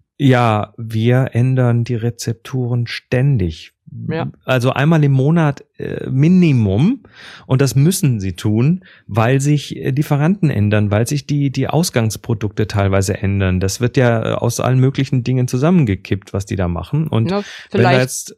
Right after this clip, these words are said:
Speaker 1: wenn, wenn da jetzt ein Geschmacksstoff
Speaker 2: Mhm.
Speaker 1: anders ausfällt, dann muss man das kompensieren. Oder wenn, ähm, wenn das Wasser anders ist oder wenn, ja, wenn sich irgendwas ändert, muss man das halt in der Rezeptur anpassen,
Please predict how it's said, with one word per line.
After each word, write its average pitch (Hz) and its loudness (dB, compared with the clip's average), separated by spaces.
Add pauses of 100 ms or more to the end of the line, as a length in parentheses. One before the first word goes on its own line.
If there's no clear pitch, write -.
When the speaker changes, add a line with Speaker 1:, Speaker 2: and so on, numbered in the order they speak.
(100)
Speaker 1:
wenn, 131 -4
wenn 135 2
da 135 2
jetzt 131 -2
ein 139 0
Geschmacksstoff 165 0
Speaker 2:
Mhm. 202 0
Speaker 1:
anders 143 2 (120)
ausfällt, 139 -2
dann 120 -2
muss 131 -6
man 131 -2
das 131 -4
kompensieren. 135 0
Oder 120 2
wenn, 127 2 (500)
ähm, 117 2
wenn 120 -2
das 120 -2
Wasser 123 0
anders 123 0
ist 123 -4
oder 117 -2
wenn, 123 0
ja, 131 2
wenn 127 0
sich - -6
irgendwas 143 2
ändert, 123 0
muss 123 -2
man 143 0
das 135 -4
halt 139 0
in 131 -2
der 123 -2
Rezeptur 123 -6
anpassen, 107 -2